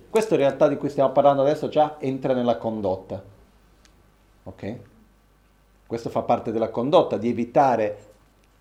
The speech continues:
le azioni non virtuose. La parte della visione è avere questa chiarezza che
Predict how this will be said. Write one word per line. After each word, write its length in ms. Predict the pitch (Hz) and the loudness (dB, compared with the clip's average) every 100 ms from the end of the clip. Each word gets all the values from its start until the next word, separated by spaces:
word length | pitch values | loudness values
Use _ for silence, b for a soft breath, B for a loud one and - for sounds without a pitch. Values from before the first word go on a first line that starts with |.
| _ _ | _ _
le 160 | - 110 | -6 -4
azioni 400 | 107 - 117 107 | -4 -2 -2 -2
non 220 | 104 104 | -4 -4
virtuose. 680 | 101 - 147 151 98 - 82 - _ _ _ _ _ _ _ _ _ _ _ _ _ _ _ _ _ - | -6 0 8 8 8 0 -14 -18 _ _ _ _ _ _ _ _ _ _ _ _ _ _ _ _ _ -6
La 140 | 170 | 0
parte 280 | 170 170 170 | 6 6 6
della 200 | 143 165 | 2 2
visione 580 | 220 196 151 127 147 180 | 0 -2 2 2 0 0
è 120 | 165 | 4
avere 360 | 170 202 208 - | 4 4 -2 -2
questa 380 | 202 - 190 | -4 -4 -6
chiarezza 840 | - 214 190 165 104 - - 104 107 | -4 0 2 2 -2 -8 -10 -10 -8
che 280 | 170 156 | -8 -8